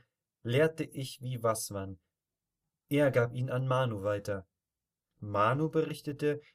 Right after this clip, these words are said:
Ikshvaku davon.“ Kommentar Swami Shivananda.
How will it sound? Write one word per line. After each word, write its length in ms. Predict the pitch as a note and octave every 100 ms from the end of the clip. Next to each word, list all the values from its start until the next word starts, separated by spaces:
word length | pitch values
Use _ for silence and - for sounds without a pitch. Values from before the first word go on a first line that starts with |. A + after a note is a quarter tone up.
| -
Ikshvaku 680 | C#3+ C#3 - B2+ G#2 - G#2+
davon.“ 460 | G2 F#2+ F#2+ F#2 - _ _ _ _ _ _ _ _ _ _ _ _ _ _ _ _ _ -
Kommentar 380 | G2 G2 A2
Swami 320 | G#2 - A2 A2
Shivananda. 640 | A2+ A2 G#2 G#2+ B2 E3+